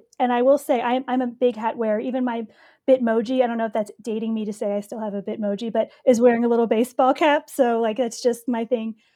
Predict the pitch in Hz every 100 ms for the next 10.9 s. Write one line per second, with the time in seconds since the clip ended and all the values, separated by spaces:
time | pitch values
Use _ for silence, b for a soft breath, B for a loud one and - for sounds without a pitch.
0 | _ _ _ _ _ - 302 285 - 254
1 | - 220 202 - - - _ - 214 208
2 | - - - - 262 277 262 262 233 202
3 | - 226 220 208 214 208 226 214 202 220
4 | 208 208 208 196 202 - 196 220 - -
5 | 190 202 - _ _ 233 220 214 226 -
6 | - - - - _ _ _ _ 240 233
7 | 226 240 269 262 254 247 247 - 202 226
8 | 208 208 - 262 339 370 - 359 359 359
9 | - 262 247 240 220 220 240 247 269 277
10 | 269 277 269 240 - 254 262 311 311